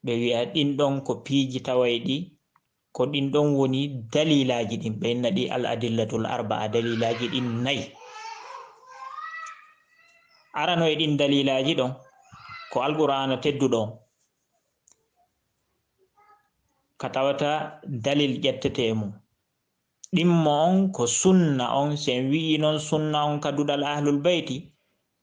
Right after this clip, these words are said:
ko maaku ma'sum on, ɗum noon hoore maɓɓe ko nulaaɗo sallallahu alayhi wa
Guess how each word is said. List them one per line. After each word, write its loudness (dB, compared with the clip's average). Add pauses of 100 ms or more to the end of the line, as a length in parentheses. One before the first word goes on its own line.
(240)
ko 4
maaku 0 (1600)
ma'sum -2
on, 0 (1160)
ɗum -6
noon 0 (360)
hoore 2
maɓɓe -2
ko -4
nulaaɗo 0
sallallahu -2
alayhi -2
wa 2